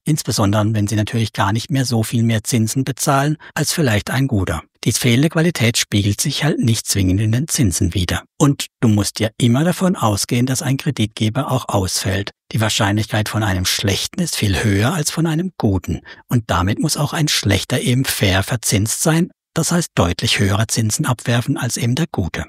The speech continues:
Oh so, und nun fragst du dich, wie kommen wir hier jetzt weiter? Nun, wir brauchen Qualitätskriterien, um Kreditgeber auszuwählen und zu gewichten. Große Marktplätze wie Mintos haben ein eigenes Rating entwickelt. Auch private Ratings existieren.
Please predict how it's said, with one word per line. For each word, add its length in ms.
Oh 80
so, 160
und 160
nun 180
fragst 300
du 40
dich, 140
wie 100
kommen 280
wir 80
hier 160
jetzt 220
weiter? 340
Nun, 240
wir 120
brauchen 360
Qualitätskriterien, 920
um 140
Kreditgeber 600
auszuwählen 600
und 100
zu 80
gewichten. 640
Große 380
Marktplätze 540
wie 100
Mintos 420
haben 140
ein 100
eigenes 540
Rating 340
entwickelt. 560
Auch 220
private 640
Ratings 460
existieren. 760